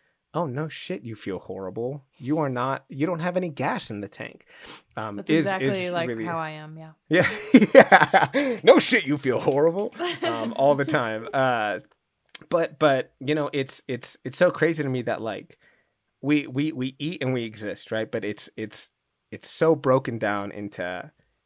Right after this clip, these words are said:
Speaker 1: into, like, specific ways that each macronutrient is,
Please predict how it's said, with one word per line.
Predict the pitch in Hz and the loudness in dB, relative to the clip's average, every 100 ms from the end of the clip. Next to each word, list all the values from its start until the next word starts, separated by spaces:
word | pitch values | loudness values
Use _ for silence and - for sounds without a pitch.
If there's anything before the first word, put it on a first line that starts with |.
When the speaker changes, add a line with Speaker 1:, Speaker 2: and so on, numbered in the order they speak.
| _ - | _ -10
Speaker 1:
into, | 117 - 95 92 - - _ _ _ - | -8 -6 -8 -8 -10 -14 _ _ _ -14
like, | 104 104 | -10 -10
specific | - - - - 156 151 143 - | -8 -8 -6 0 0 0 -10 -6
ways | 117 117 113 113 | -4 -2 -4 -6
that | 107 101 - | -6 -6 -8
each | 120 113 - | -12 -10 -8
macronutrient | 110 - 110 104 - 101 - | -8 -8 -14 -12 -14 -14 -14
is, | 101 98 | -16 -16